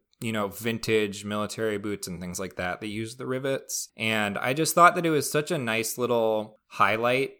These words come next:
Yeah, just, it was one of those things that was purely an aesthetic decision. You know, it does technically add structural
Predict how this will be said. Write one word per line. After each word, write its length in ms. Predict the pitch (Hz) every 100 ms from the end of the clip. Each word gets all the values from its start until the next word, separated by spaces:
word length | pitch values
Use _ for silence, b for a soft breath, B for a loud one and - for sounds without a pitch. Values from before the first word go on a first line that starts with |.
| _
Yeah, 260 | 127 135 143
just, 240 | 117 123
it 80 | 143
was 300 | 139 127 123 160
one 200 | 151 185
of 60 |
those 180 | 185 -
things 240 | 151 147
that 60 | 131
was 160 | 120 -
purely 380 | - 156 160
an 80 | 123
aesthetic 460 | 110 - 123 117 -
decision. 480 | 101 - 113 104 95
You 80 |
know, 100 | 98
it 120 | 101 -
does 240 | 143 131
technically 540 | - 123 123 - 104
add 240 | 104 101 90
structural 920 | - 110 98 - 107 95 87 82 80